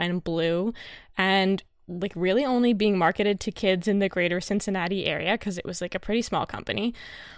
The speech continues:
And then Joe was able to convince Bob Keeshan, I'm sure I'm not saying that correctly either,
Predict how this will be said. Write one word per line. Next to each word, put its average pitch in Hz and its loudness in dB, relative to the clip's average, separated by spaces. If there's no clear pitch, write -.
And 226 8
then 254 8
Joe 226 8
was 403 8
able 285 6
to 302 6
convince 226 2
Bob 214 8
Keeshan, 330 0
I'm 214 2
sure 196 2
I'm 190 2
not 190 0
saying 202 0
that 196 2
correctly 196 -2
either, 294 2